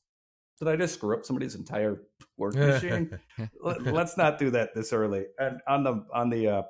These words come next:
Speaker 1: Linux side, we're just doing this. We have our own little apt repo company-wide
Speaker 2: Nice.
Speaker 1: already.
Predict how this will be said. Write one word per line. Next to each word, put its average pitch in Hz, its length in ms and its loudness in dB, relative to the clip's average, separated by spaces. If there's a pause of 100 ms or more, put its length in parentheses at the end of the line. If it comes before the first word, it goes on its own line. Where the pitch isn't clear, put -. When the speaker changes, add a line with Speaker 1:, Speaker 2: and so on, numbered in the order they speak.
(340)
Speaker 1:
Linux 185 340 0
side, 92 400 -2 (240)
we're 110 140 0
just 107 200 -4
doing 107 180 0
this. 101 220 -4
We 110 100 -2
have 120 120 0
our 104 120 2
own 101 80 0
little 95 240 -4
apt 101 240 -4
repo 95 540 -2 (380)
company-wide 92 520 0
Speaker 2:
Nice. - 20 0
Speaker 1:
already. 92 540 2